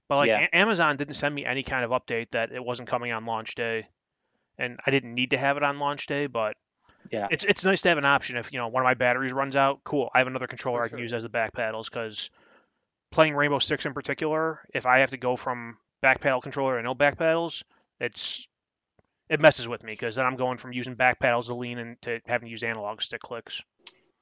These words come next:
Speaker 2: Yep. I can totally understand that. All right, guys. I think that, I think that wraps us up here, right? That's,
Speaker 1: Yeah,
Speaker 2: that's, that's
Speaker 1: that's it.
Speaker 2: everything.
Speaker 1: That
Speaker 2: That's the
Speaker 1: actually,
Speaker 2: news.
Speaker 1: uh,
Speaker 2: That's the topic.
Speaker 1: that's everything.
Speaker 2: <laughs>
Speaker 1: We went, uh, we went longer than I expected.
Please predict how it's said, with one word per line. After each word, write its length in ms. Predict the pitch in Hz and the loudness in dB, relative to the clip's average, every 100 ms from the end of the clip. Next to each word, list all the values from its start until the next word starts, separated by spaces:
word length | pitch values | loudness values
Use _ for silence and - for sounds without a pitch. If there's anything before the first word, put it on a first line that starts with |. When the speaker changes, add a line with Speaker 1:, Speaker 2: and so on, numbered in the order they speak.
| _ | _
Speaker 2:
Yep. 220 | 113 123 - - - - - - - _ _ - | -6 -6 -8 -20 -20 -20 -20 -20 -20 _ _ -8
I 120 | 117 113 | -2 -2
can 80 | |
totally 160 | 107 110 | 0 -2
understand 340 | 104 - 104 | -2 -4 -6
that. 200 | 104 104 - _ _ _ _ _ - - - | -4 -4 -6 _ _ _ _ _ -20 -14 2
All 100 | 170 | 2
right, 80 | 147 | 4
guys. 240 | 131 127 | 0 -4
I 60 | 120 | -8
think 120 | 147 | -8
that, 100 | 110 - | -8 -8
I 60 | |
think 140 | 131 208 | -4 0
that 80 | - | 2
wraps 200 | 147 139 | 0 0
us 100 | 196 | -2
up 120 | 190 | -2
here, 100 | 107 | -2
right? 220 | 110 143 | -4 -4
That's, 160 | 117 - | -6 0
Speaker 1:
Yeah, 60 | 170 | 2
Speaker 2:
that's, 320 | 175 - - | 2 0 -16
that's 60 | - | -8
Speaker 1:
that's 200 | 131 - | -6 -2
it. 40 | |
Speaker 2:
everything. 340 | 147 147 160 147 - _ _ _ _ | -2 -2 -6 -12 -20 _ _ _ _
Speaker 1:
That 100 | 131 | 2
Speaker 2:
That's 140 | 135 | 2
the 80 | 131 | 2
Speaker 1:
actually, 100 | 135 | -2
Speaker 2:
news. 100 | 139 | -2
Speaker 1:
uh, 40 | 139 | -2
Speaker 2:
That's 120 | 123 | -6
the 60 | 120 | -2
topic. 360 | 143 147 156 - _ - | 0 0 -2 -8 _ -18
Speaker 1:
that's 160 | - | -8
everything. 320 | 120 113 117 113 - _ _ _ _ _ - | -8 -8 -12 -14 -20 _ _ _ _ _ -2
Speaker 2:
<laughs> 100 | 190 - - - 147 - - - - | -2 -2 -10 -8 -10 -10 -16 -14 -12
Speaker 1:
We 120 | 123 | -10
went, 280 | 120 135 - | -8 -8 -4
uh, 320 | 131 127 123 120 | -2 0 -2 -6
we 60 | 131 | -10
went 100 | 143 | -8
longer 220 | 139 139 | -6 -6
than 100 | 139 | -4
I 40 | 139 | -6
expected. 440 | - 139 - 110 | -6 -8 -8 -10